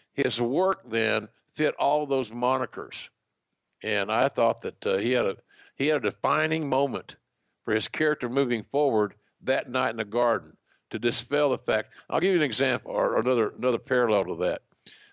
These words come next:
When Shawn Michaels had a Hell in a Cell match with The Undertaker early on, maybe the first one, I'm not sure.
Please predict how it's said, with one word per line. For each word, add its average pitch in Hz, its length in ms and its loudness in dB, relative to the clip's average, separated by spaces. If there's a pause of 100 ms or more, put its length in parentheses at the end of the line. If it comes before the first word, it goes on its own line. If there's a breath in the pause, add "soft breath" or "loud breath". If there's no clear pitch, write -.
When 120 140 2
Shawn 175 400 2
Michaels 156 480 0
had 135 280 2
a 104 160 0
Hell 139 200 0
in 156 60 -4
a 143 40 -6
Cell 147 300 0
match 120 520 -2 (460)
with 120 160 -2
The 117 140 2
Undertaker 98 540 -2 (920)
early 170 260 2
on, 113 260 2
maybe 156 120 2
the 160 100 -4
first 170 300 0
one, 156 240 0
I'm - 80 -6
not 120 160 -2
sure. 151 320 -6